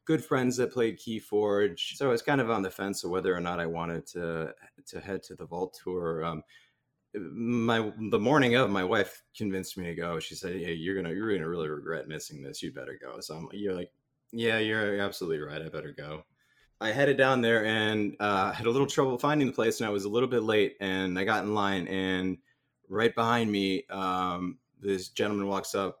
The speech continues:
um, introduced himself. It was, it was Cav. Um, and we got to talking. Um, we were, like, one of the final people at the table. They had to jam us in there, uh, really tight because there were just so many people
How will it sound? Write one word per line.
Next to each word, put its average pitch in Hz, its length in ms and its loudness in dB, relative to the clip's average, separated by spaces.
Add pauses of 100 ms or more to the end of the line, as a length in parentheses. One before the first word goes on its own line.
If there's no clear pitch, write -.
(100)
um, 92 340 -6
introduced 98 380 -8
himself. 104 380 -4
It 90 40 0
was, 82 200 -8 (100)
it 95 60 -4
was 156 120 -6
Cav. 113 340 2 (580)
Um, 90 460 -8 (220)
and 101 80 -8
we 101 80 -4
got 101 220 -4
to 95 60 -10
talking. 95 840 -4
Um, 87 540 -8 (240)
we 104 200 -2
were, 107 140 4
like, 101 260 2
one 98 140 -2
of 87 80 -4
the 85 80 -4
final 101 500 -2
people 101 300 -4
at 87 100 -4
the 90 60 -16
table. 92 360 -2
They 92 140 0
had 95 200 -2
to 85 80 -2
jam 90 400 -4
us - 180 -6
in 95 180 -4
there, 87 340 -4 (400)
uh, 85 140 -6
really 85 280 0
tight 92 440 -2
because 85 240 -8
there 87 120 -4
were 85 40 -6
just 85 220 -10
so 95 100 -8
many 85 200 -6
people 82 480 -10